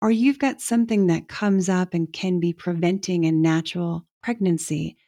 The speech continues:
you can still use natural and integrated medicine, functional medicine, to heal within those diagnoses. You can blend medicine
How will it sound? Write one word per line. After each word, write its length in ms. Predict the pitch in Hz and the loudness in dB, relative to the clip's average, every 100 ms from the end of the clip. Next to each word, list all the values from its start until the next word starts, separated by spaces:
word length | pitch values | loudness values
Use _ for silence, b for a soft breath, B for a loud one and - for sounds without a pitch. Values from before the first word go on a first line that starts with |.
| _ _ _ 226 | _ _ _ 4
you 160 | 285 | 4
can 240 | 311 320 294 | 6 4 4
still 580 | - - 226 220 220 226 | 2 -2 0 2 -2 -4
use 500 | 185 190 185 175 165 | 0 2 4 2 0
natural 720 | 170 151 156 - 202 208 220 - _ _ _ _ | 0 0 -2 -4 -2 -2 -4 -10 _ _ _ _
and 160 | 185 - | -4 0
integrated 760 | 185 190 226 202 202 185 190 | -2 0 -4 -2 0 0 0
medicine, 800 | 185 160 151 151 - 147 156 175 _ _ - | 0 0 -2 -4 -4 -2 -2 -6 _ _ -4
functional 460 | 175 220 - 196 156 | -2 -2 0 0 0
medicine, 720 | 143 135 139 - 156 156 165 b b _ - | 0 -4 -6 -2 0 0 0 b b _ -8
to 140 | - | -4
heal 840 | 190 - - 240 233 180 165 165 170 | -4 -4 0 2 4 4 2 0 -2
within 420 | 196 185 185 180 | 0 0 2 2
those 240 | 175 165 170 | 4 2 0
diagnoses. 880 | 170 175 175 214 233 - - - - _ _ _ - | -4 -4 0 0 0 -4 -10 -12 -20 _ _ _ -4
You 200 | 202 240 | 2 2
can 260 | 240 247 214 | 2 2 2
blend 380 | 185 190 302 | 2 4 4
medicine 760 | 254 175 156 156 151 160 180 208 | 6 4 0 0 -2 -2 -2 -6